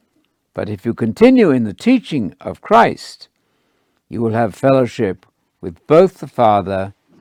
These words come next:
and the Son." That's in Second John, verse nine.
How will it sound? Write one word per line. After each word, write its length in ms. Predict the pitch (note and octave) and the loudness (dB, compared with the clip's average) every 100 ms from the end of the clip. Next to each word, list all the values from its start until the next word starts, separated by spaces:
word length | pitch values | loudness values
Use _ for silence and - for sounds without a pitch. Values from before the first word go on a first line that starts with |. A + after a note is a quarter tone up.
| _ _ _ - | _ _ _ -6
and 280 | F2+ E2+ D#2+ | -4 -2 -4
the 80 | F2 | -8
Son." 500 | - C#3+ G2 - - _ _ _ _ _ _ _ _ _ _ _ _ _ _ | -2 -2 -2 -10 -20 _ _ _ _ _ _ _ _ _ _ _ _ _ _
That's 260 | - - - | -14 -12 -12
in 100 | D2+ | -12
Second 500 | - B2 A2+ A2 F2+ | -4 -4 -4 -8 -6
John, 560 | G#2 F#2 E2+ E2+ F2+ _ _ _ _ _ _ _ | -6 -8 -10 -14 -18 _ _ _ _ _ _ _
verse 260 | D2 D#2 - | -12 -10 -8
nine. 580 | G2 E2 D2+ - - | -6 -6 -8 -16 -20